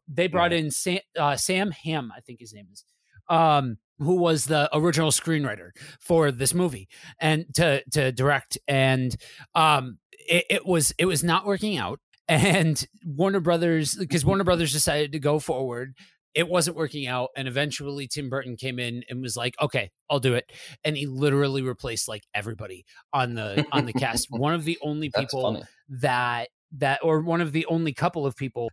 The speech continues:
Speaker 1: that stuck around were Keaton and DeVito.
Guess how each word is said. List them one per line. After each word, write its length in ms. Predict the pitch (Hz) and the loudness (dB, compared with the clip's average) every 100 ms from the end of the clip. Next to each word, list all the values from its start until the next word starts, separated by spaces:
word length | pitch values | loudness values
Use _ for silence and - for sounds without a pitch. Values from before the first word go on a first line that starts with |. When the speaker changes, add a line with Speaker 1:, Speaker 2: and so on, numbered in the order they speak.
| 139 | 0
Speaker 1:
that 200 | 147 - | 0 2
stuck 300 | - 151 - | 0 0 0
around 460 | 131 123 131 180 190 _ - - | 0 0 0 -2 -8 _ -20 -4
were 540 | 131 143 139 131 131 _ | 2 4 4 2 -2 _
Keaton 440 | - 202 208 220 208 _ _ _ - | -6 -4 -2 -2 -4 _ _ _ -2
and 680 | 151 147 139 131 127 127 117 | 2 4 4 2 -2 -6 -6
DeVito. 380 | 127 131 107 | -4 -4 -8